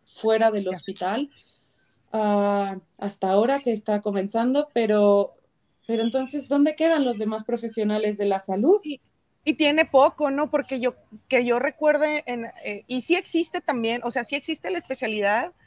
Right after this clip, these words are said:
Speaker 2: pero es que yo sepa, en algunas universidades, por ejemplo, en España o algo así, sí existe como el máster, ¿no?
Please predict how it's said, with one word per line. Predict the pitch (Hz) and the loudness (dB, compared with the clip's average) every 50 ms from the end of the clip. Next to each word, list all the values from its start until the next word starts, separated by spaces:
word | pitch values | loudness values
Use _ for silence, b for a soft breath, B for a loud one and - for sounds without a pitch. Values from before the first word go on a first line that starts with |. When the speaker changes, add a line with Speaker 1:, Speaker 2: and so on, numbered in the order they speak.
| b b b b b b b - | b b b b b b b 6
Speaker 2:
pero | 269 269 262 | 8 8 8
es | 262 226 | 6 4
que | - - 247 | 0 -2 0
yo | 240 233 233 254 | 0 0 0 0
sepa, | - 269 - - 277 277 | -2 -4 -2 -2 -2 -2
en | 277 277 254 | 0 -2 -4
algunas | 233 233 202 220 226 233 247 247 247 254 247 247 247 247 254 - - | -4 -4 -4 -6 -4 -4 -4 -2 -2 -2 -2 -4 -4 -6 -6 -6 -8
universidades, | 240 233 226 214 202 196 - 214 196 196 196 208 220 - - | -6 -6 -4 -6 -6 -6 -6 -4 -2 0 0 -2 -2 -6 -10
por | - 226 214 | -10 -10 -10
ejemplo, | - 196 185 - 214 | -10 -12 -12 -8 -8
en | 208 208 | -8 -8
España | 190 - - - - - - - 214 233 233 | -8 -12 -12 -12 -10 -10 -8 -8 -6 -6 -6
o | |
algo | 233 233 247 | -4 -6 -6
así, | - 262 254 240 | -8 -8 -8 -8
sí | - - 247 247 240 | -8 -6 -2 0 0
existe | 233 226 226 - - 247 233 - - 240 | 0 0 -2 -4 -10 -10 -10 -10 -10 -12
como | - 254 247 226 | -10 -10 -8 -6
el | 208 208 | -6 -6
máster, | 208 202 208 208 - - 190 170 165 | -4 -4 -4 -6 -4 -4 -6 -6 -4
¿no? | 180 196 220 233 | -4 -6 -6 -6